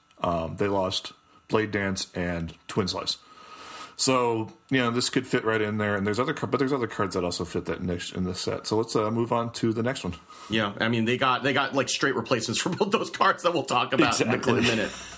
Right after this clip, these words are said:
Speaker 2: Um, so let's go, let's talk about Death Speaker Blackthorn. That's kind of referring to this Death Rattle theme that we're getting in Demon Hunter now. Seven mana, three six, Battle Cry, summon three Death Rattle minions that cost five or less from your deck. And, and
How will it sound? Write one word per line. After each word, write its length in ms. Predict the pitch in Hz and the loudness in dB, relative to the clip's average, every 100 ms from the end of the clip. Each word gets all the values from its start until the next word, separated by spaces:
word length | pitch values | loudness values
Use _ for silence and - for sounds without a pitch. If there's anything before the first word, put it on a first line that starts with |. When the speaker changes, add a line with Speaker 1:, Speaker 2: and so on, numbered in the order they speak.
| - - - - _ 123 | -18 -20 -20 -20 _ 0
Speaker 2:
Um, 420 | 123 117 117 117 | 2 2 0 0
so 160 | 160 | 0
let's 240 | 135 120 - | 2 0 2
go, 240 | 190 170 | 2 2
let's 220 | 143 156 | 0 -2
talk 180 | - 160 | 0 0
about 200 | 147 120 | 0 0
Death 180 | 135 127 | 0 0
Speaker 260 | - 135 117 | -2 -2 0
Blackthorn. 540 | 113 107 - 101 101 | 2 0 0 0 2
That's 160 | 117 - | 0 0
kind 180 | 131 | 0
of 160 | 123 104 | 0 -2
referring 380 | 113 123 113 104 | -2 0 0 -2
to 80 | 107 | -4
this 180 | 104 | -4
Death 320 | - 110 107 - | -2 -2 0 0
Rattle 280 | 104 101 | 0 0
theme 260 | 95 101 95 | -2 -2 0
that 100 | 90 | 0
we're 120 | 92 | -2
getting 300 | 95 90 90 | -2 -2 -2
in 100 | 87 | -4
Demon 240 | 90 85 87 | -2 -4 -4
Hunter 280 | 82 82 | -4 -4
now. 280 | 80 80 80 - _ _ _ _ _ _ - - - - | -2 -2 -4 -12 _ _ _ _ _ _ -20 -20 -20 -10
Seven 260 | - 165 170 | -2 0 2
mana, 200 | 160 147 | 0 0
three 200 | - 127 | -2 -2
six, 300 | 120 123 110 | 0 0 0
Battle 240 | 120 117 120 | 0 0 0
Cry, 180 | 113 113 | 0 0
summon 240 | 107 98 | -2 -4
three 260 | - 120 131 | -2 0 2
Death 240 | 120 113 | 0 0
Rattle 200 | 107 98 | 0 0
minions 300 | 98 95 85 | 0 -2 -2
that 120 | 87 | -4
cost 360 | - 92 92 - | 0 -2 -2 -4
five 480 | - 98 98 98 - | 2 4 4 0 -2
or 100 | 85 | -2
less 340 | 87 82 - | 0 -2 -4
from 160 | - 80 | -6 -4
your 120 | 76 | -4
deck. 400 | - - - - | -4 -6 -8 -8
And, 280 | 95 92 - | -6 -4 -2
and 400 | 98 95 95 | -2 -2 -4